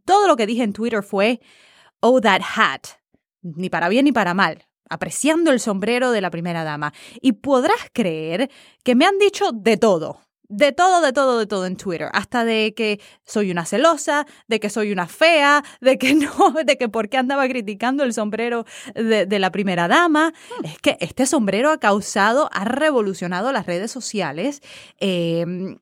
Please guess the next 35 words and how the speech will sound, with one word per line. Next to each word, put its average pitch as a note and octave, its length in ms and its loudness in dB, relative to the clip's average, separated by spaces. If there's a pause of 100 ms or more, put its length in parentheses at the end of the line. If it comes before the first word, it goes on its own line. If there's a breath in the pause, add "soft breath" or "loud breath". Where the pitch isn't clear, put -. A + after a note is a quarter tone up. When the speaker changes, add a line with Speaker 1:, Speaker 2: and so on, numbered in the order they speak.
(140)
Speaker 1:
y G#3+ 220 0
también A3 360 4
lo D4+ 60 6
han D4+ 100 6
llamado C#4 320 6
un C#4 80 4
repelente G#3 840 0
de B3 80 0
Donald F#3+ 320 -2
Trump. G#3+ 400 -4
<laughs> A#3+ 120 4
Muchos A#3+ 360 -2
se B3 60 -2
burlaron F#3+ 500 -4
del G3+ 140 0
sombrero F3 480 -8
diciendo G3 420 -6
que G3+ 180 -6 (380 loud breath)
Melania A3 420 2
Trump G#3+ 220 -2
se A#3 120 0
lo E3+ 140 -4
puso A#3 360 -2 (200 loud breath)
para F#3+ 220 2
no G3+ 120 0
tenerle A3+ 480 2
que G3+ 100 2
dar G3+ 160 4
un G3+ 180 0
beso G#3 240 2
al A3+ 80 2
presidente. G#3 800 -2 (240 loud breath)
Lo G#3+ 160 0
vimos A#3+ 300 2
que A3 260 2